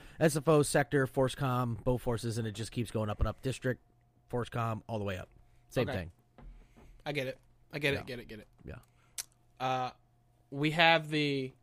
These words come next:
Speaker 1: Can
Speaker 2: the
Speaker 1: you
Speaker 2: Aloha
Speaker 1: speak
Speaker 2: operator
Speaker 1: closer
Speaker 2: stickers.
Speaker 1: to your microphone? I cannot hear you.
Speaker 2: You can't hear me?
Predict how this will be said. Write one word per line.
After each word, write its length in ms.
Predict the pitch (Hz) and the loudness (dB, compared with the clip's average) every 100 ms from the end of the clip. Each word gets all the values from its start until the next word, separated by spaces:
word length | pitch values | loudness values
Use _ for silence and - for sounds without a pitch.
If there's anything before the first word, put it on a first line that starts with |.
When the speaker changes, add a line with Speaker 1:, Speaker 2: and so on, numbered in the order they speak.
| _ _ _ _ _ _ _ - | _ _ _ _ _ _ _ -4
Speaker 1:
Can 120 | 143 | 2
Speaker 2:
the 120 | 156 | 8
Speaker 1:
you 100 | 170 | 10
Speaker 2:
Aloha 500 | 160 151 170 170 185 | 12 12 12 12 10
Speaker 1:
speak 100 | 143 | 12
Speaker 2:
operator 420 | 147 - 151 170 | 8 10 8 8
Speaker 1:
closer 160 | 123 185 | 6 4
Speaker 2:
stickers. 360 | 113 120 113 - | 2 0 -2 -2
Speaker 1:
to 140 | 156 | 2
your 160 | 139 139 | 4 4
microphone? 560 | 135 139 151 151 151 | 2 0 0 2 2
I 120 | 139 | 2
cannot 300 | 160 202 190 | 2 4 4
hear 160 | 117 131 | 4 0
you. 220 | 98 87 - - - - - - - - - - - _ _ _ _ _ - | -2 -6 -10 -20 -20 -20 -20 -20 -20 -20 -20 -20 -20 _ _ _ _ _ -6
Speaker 2:
You 140 | - 180 | 0 2
can't 280 | - 311 | 6 6
hear 140 | 262 330 | 6 6
me? 280 | 381 381 | 6 4